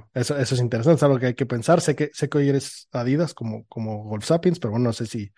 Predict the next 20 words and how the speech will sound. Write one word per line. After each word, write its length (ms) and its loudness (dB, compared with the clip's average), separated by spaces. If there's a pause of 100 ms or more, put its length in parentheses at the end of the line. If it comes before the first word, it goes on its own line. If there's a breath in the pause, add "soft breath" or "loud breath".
(340 soft breath)
si 180 -8
el 140 0
día 120 4
de 40 6
mañana 320 2
siga 200 0
así. 340 4 (400 soft breath)
Eh, 400 6 (440)
mucho 220 2
éxito 300 0
con 120 0
eso, 160 -2
yo 60 2
creo 80 -2
que 80 -6
es 60 -4
una 160 -2
parte 260 -2
divertida 460 -2
que, 240 -6